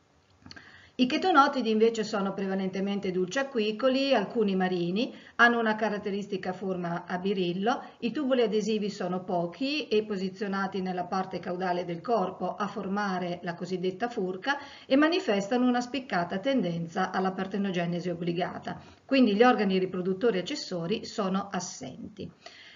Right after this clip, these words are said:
Sia i macrodasida che i chetonotida depongono uova, quindi sono ovipari, e la deposizione delle uova è un evento traumatico per l'organismo, in quanto avviene per rottura della parete corporea.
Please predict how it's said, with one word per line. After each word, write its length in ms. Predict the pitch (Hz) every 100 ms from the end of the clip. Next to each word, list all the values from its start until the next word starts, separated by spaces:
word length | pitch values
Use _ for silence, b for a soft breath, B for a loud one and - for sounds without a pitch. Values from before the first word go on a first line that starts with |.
| B -
Sia 220 | - 320
i 80 | 311
macrodasida 880 | 254 233 214 214 226 196 185 180 175
che 80 | 180
i 60 |
chetonotida 840 | 170 175 175 185 202 180 202 175 175
depongono 580 | 190 262 262 220 196
uova, 720 | 180 185 175 175 233 349 - -
quindi 220 | 208 180
sono 400 | - 185 175 175
ovipari, 680 | 175 220 - 208 262 320 B B
e 200 | - 277
la 100 | 220
deposizione 640 | 214 226 254 262 330 320 208
delle 200 | 208 269
uova 520 | 214 220 220 202 -
è 100 | 233
un 120 | 254
evento 400 | 247 226 233 226
traumatico 720 | 220 220 262 330 202 185 185
per 160 | 185 180
l'organismo, 720 | 180 175 190 180 170 180 185
in 140 | 269 277
quanto 320 | 196 190 302
avviene 480 | 294 185 180 208 220
per 160 | 214
rottura 640 | 277 - - 170 165 175 -
della 240 | 196 196
parete 380 | - 190 165 -
corporea. 600 | - 170 - 131 -